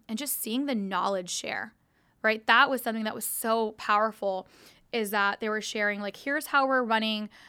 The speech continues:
our, you know, comp plans for our company, and we're thinking about, um, incentive compensation for our team. And here's how we're thinking about security in the marketplace ahead. And here's how we're thinking about trends that are taking place in the, the, in the marketplace. Here's how we're thinking about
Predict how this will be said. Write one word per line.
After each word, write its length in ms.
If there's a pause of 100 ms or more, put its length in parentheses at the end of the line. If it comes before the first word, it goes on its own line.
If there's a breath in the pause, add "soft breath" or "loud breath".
(180 loud breath)
our, 600
you 100
know, 120
comp 420
plans 360
for 120
our 140
company, 440
and 100
we're 100
thinking 340
about, 360 (880)
um, 420 (200 loud breath)
incentive 380
compensation 640
for 220
our 160
team. 360 (300 loud breath)
And 100
here's 300
how 100
we're 140
thinking 340
about 380
security 560
in 160
the 80
marketplace 640
ahead. 320
And 100
here's 300
how 100
we're 160
thinking 340
about 360
trends 400
that 80
are 100
taking 300
place 260
in 100
the, 140 (340 loud breath)
the, 200
in 140
the 100
marketplace. 540
Here's 240
how 140
we're 140
thinking 320
about 400